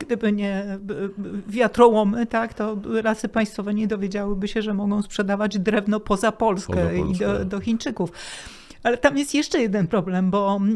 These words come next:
Speaker 1: e, Pracownia na Rzecz Wszystkich, e, Istot twierdzi, że w tych, e, podsumowaniach rocznych tam co najmniej znika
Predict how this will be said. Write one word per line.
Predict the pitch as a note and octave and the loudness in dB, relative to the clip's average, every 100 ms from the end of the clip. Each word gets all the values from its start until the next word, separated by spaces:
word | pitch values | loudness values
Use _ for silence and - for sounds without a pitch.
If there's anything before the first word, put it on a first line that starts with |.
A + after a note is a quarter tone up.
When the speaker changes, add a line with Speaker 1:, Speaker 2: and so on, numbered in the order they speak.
| G3+ A3 G#3+ | 2 2 2
Speaker 1:
e, | G#3 | 0
Pracownia | - G#3+ B3+ A3+ A#3+ | 0 2 4 2 2
na | A3 A3+ | 2 0
Rzecz | G#3+ A3+ A3 | 0 -2 -2
Wszystkich, | - A3 - A3+ G#3 - | -4 -4 -2 -2 -2 0
e, | A#3+ A3+ A3 | 2 4 2
Istot | A3+ - F#3+ G3+ - | 0 -2 -2 -2 -4
twierdzi, | - - G3+ F3+ E3+ F#3+ G#3 G3+ | -6 2 2 2 -4 -4 -2 -2
że | G3 F#3+ | -2 -4
w | |
tych, | - G3 F#3+ - | -4 -2 -2 0
e, | G#3+ G3+ G3 | 0 0 -2
podsumowaniach | G3 - G3 - A3 G#3 G#3 G3 F#3+ F3 E3 | -4 -12 -12 4 6 6 6 4 2 -2 -2
rocznych | F#3+ D#3 - F3+ F#3+ G3+ | -2 -2 -6 -6 -4 -6
tam | - G3+ G#3 | -4 -2 -2
co | - A#3 | 0 0
najmniej | G3+ F#3 F#3+ G3+ | 0 0 0 0
znika | F#3+ F#3 E3+ G3 G3 G#3 G#3+ | 0 -2 -2 -4 -4 -4 -2